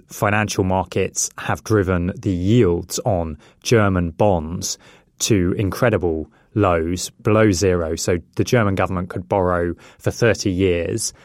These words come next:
uh, at an interest rate of less than zero now, which is quite incredible. And that signals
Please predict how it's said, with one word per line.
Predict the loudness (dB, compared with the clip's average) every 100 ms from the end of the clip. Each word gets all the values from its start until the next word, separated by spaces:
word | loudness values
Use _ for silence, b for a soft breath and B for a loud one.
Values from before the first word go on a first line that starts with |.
| b
uh, | -2 -2
at | -2 -4
an | -2
interest | -2 -2 -2
rate | -2 -4
of | -4
less | -2 -2 -4
than | -6 -4
zero | 0 2 2 0
now, | -2 -4 -6 -8 B B
which | 0
is | 0
quite | 2 2 2
incredible. | -2 -2 -2 -2 -2
And | 0
that | -2 -2
signals | -2 0 0 0 -2